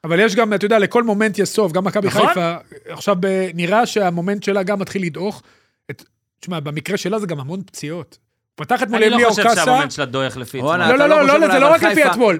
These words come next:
Speaker 3: אם חיפה
Speaker 1: זה גם
Speaker 3: מפסיד,
Speaker 1: גביע הטוטו,
Speaker 3: חיפה
Speaker 1: זה
Speaker 3: מפסיד
Speaker 1: גם זה.
Speaker 3: למכבי,
Speaker 2: הנה.
Speaker 3: אז כל, אם.
Speaker 1: נכון.
Speaker 3: אז כל הדבר הזה, וצמצמנו מעשר לזה, פתאום חוזרים להיות שבע.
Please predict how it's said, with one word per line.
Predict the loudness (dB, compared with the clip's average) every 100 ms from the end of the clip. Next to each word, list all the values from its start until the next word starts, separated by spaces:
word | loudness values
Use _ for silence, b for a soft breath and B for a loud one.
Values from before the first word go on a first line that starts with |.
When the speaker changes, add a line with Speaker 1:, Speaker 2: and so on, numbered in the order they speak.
| -2
Speaker 3:
אם | -2
חיפה | -2 -2
Speaker 1:
זה | 0
גם | 2
Speaker 3:
מפסיד, | 2 2
Speaker 1:
גביע | 2
הטוטו, | 2 0 -2 -2
Speaker 3:
חיפה | -4 -2
Speaker 1:
זה | -2
Speaker 3:
מפסיד | 0
Speaker 1:
גם | 2 4
זה. | 2
Speaker 3:
למכבי, | 2 2 2 -2 -8 _
Speaker 2:
הנה. | -6 -4
Speaker 3:
אז | -4 -6
כל, | -4 -2 0 -2 -6 -14 -8
אם. | -2 -2 -2 -10 _ -16
Speaker 1:
נכון. | -10 -10 -10 _ _
Speaker 3:
אז | -10 -8
כל | -4 0 2 4 2
הדבר | 2 2
הזה, | 2 2 0 0
וצמצמנו | 0 0 -4 -4 0 0 0 -2 0 0
מעשר | 0 0 2 2 0 -2
לזה, | 0 0
פתאום | 0 -4
חוזרים | -4 -2 2
להיות | 2
שבע. | 0 -2 -2